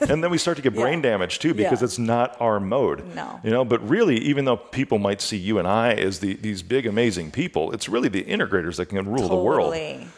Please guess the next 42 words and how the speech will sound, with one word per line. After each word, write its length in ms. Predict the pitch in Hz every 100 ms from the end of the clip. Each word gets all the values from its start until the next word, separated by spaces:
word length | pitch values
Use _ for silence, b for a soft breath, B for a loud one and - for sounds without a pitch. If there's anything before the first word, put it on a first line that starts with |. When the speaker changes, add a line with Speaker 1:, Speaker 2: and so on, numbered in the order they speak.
| -
Speaker 2:
You 60 | 107
know, 60 |
and 160 | 110 123
that's 200 | 170 -
why 160 | 147 110
I 40 |
love 320 | 95 160 185
that. 240 | 82 71 -
You 100 | 95
know, 140 | 113
and, 180 | - 120
and 260 | - 127 - -
having 380 | - 175 165 127
them, 180 | 151 117
even 200 | 160 185
integrators 540 | - 131 101 98 90
can 160 | - 82
run 180 | 80 76
businesses. 520 | 76 76 65 87 82
Even 220 | 104 107
b-, 100 | 87 - - -
Speaker 1:
Yes. 160 | - -
Speaker 2:
Integrators 160 | 113
Speaker 1:
Yes. 100 | 98 -
Speaker 2:
can 120 | 92
own 160 | 98 92
businesses 420 | 92 87 - 87
or 40 | 80
be 200 | 92 95
entrepreneurs, 800 | 85 98 92 85 78 82 117 - B B B B -
you 60 |
know, 140 | 104 101
because 280 | 113 113 113
there's 160 | 120
still 220 | - 185
something 440 | 143 - 127 123 107
that 140 | 95
they 120 | - 92
can 160 | 90
go 180 | 80 76
after. 340 | 104 120 -
Speaker 1:
Yeah. 120 | -